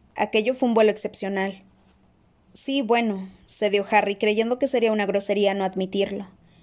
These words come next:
«Y tampoco te ayudó nadie a librarte de los dementores este verano», aportó Susan Bones.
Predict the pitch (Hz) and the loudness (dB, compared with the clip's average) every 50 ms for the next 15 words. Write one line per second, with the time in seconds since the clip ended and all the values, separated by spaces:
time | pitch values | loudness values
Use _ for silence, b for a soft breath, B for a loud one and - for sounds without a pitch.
0 | b b b b b b b - 330 214 - 370 254 262 269 302 294 302 302 277 | b b b b b b b -8 -2 0 2 2 2 2 2 2 4 4 4 4
1 | 269 240 240 233 226 220 214 208 202 208 202 196 202 202 196 - - 202 196 196 | 4 4 2 2 2 4 4 4 4 4 2 2 2 2 2 2 2 2 4 4
2 | 196 190 202 196 196 196 196 208 202 196 190 - 208 196 - 208 190 196 190 196 | 2 2 0 -2 -2 -2 0 0 0 0 0 -2 -6 -6 -2 0 2 2 2 2
3 | 190 196 196 190 185 190 - _ _ _ _ _ _ _ - 208 202 - 202 208 | 0 -2 -4 -8 -10 -12 -16 _ _ _ _ _ _ _ -4 -4 -2 -2 -4 -4
4 | 202 - 196 190 - 185 180 - 185 185 180 196 196 190 196 190 190 - - - | -2 -4 -4 -4 -6 -8 -8 -6 -4 -2 2 2 2 2 0 -2 -8 -12 -14 -16